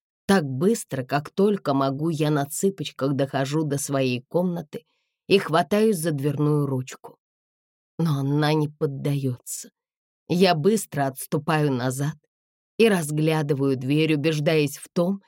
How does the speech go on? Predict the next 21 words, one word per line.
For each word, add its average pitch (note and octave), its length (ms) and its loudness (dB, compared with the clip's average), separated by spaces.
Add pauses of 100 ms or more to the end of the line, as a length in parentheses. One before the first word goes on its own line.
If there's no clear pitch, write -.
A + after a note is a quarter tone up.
(440)
что - 200 2
пытаюсь G3 640 -2
попасть E3 580 -6
в C#3 60 -2
нужную E3 600 0
комнату. C3+ 600 -2 (480)
Я G3 240 4
снова G3+ 460 4
дёргаю F3 560 2
дверную F3 520 2
ручку, D#3+ 580 -4 (800)
но G3+ 280 6
дверь E3 380 -2 (100)
точно E3+ 480 0
заперта. D3+ 720 -6 (600)
«Сукин C#4 840 2
сын!» A3 600 0 (640)
Я D#3+ 220 -2
пинаю D#3+ 380 2
дверь C#3 360 -2
ногой C3 480 -2